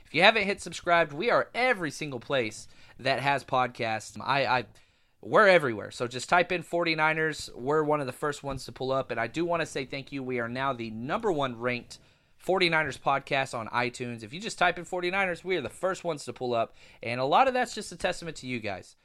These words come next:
So again, thank you so much for all the support and all that you guys have done for us. So let's jump in to the defensive position battles and what to watch out for once training camp gets start, gets started.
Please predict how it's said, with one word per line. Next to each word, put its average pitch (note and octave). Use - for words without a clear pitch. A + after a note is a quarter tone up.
So A#2+
again, D3+
thank E3+
you D3
so E3
much E3
for D3
all C#3+
the B2
support B2+
and A#2
all B2+
that B2+
you B2
guys A#2
have G#2+
done G2+
for F#2
us. E2
So -
let's C#3
jump B3
in D#3+
to -
the F#3
defensive A3+
position E3+
battles A#2
and D3+
what A3
to A#3
watch G#3+
out C#4
for C3+
once F#3
training F3
camp D#3
gets A#2+
start, -
gets B2
started. G2